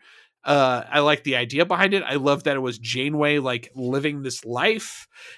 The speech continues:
and you kind of, like, got to see behind the curtain of what she's like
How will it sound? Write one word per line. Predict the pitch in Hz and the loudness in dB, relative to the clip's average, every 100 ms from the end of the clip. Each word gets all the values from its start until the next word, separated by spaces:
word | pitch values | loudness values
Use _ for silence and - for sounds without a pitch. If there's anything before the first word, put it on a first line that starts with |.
| _ | _
and | 127 127 123 117 117 110 - - | -2 -2 -2 -6 -10 -14 -16 -12
you | 147 | -4
kind | - 160 | 2 2
of, | 151 | 2
like, | 139 131 | -2 -4
got | 147 143 | -2 -2
to | 147 | -2
see | - 160 | -4 -4
behind | 151 131 151 147 151 139 | -4 -4 -2 -2 -4 -8
the | |
curtain | - - 160 - 180 | -8 -4 -4 -4 -4
of | 170 123 | -4 -4
what | 131 131 | -6 -6
she's | - - 139 117 | -6 -6 -6 -6
like | 123 135 - | -2 -2 -4